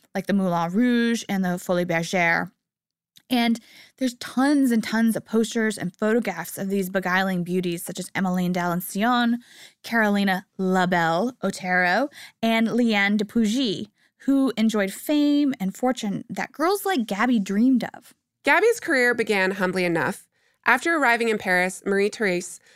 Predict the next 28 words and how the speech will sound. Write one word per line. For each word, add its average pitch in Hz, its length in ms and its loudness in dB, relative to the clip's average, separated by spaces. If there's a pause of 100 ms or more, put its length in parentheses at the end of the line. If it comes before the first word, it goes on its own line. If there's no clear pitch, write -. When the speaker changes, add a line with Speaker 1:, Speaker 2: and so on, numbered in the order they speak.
Speaker 2:
had 208 180 -2
proved 214 280 -2
herself 175 420 -2
invaluable. 196 760 0
She - 180 -4
found 208 240 0
Gabby 185 320 0
both 196 320 -2
a - 60 -16
place 202 280 -6
to - 120 -12
live 196 240 -4 (180)
and 214 300 0
a 190 60 -6
job. - 380 -2 (560)
And 208 220 0
Gabby 202 300 2
made 190 200 -2
her 180 140 -6
stage - 340 -8
debut 196 500 -2
in 220 120 -2
the 190 80 -4
chorus 180 360 -4
of 208 140 -10
a 180 60 -4
production 180 520 -6
entitled 175 520 -6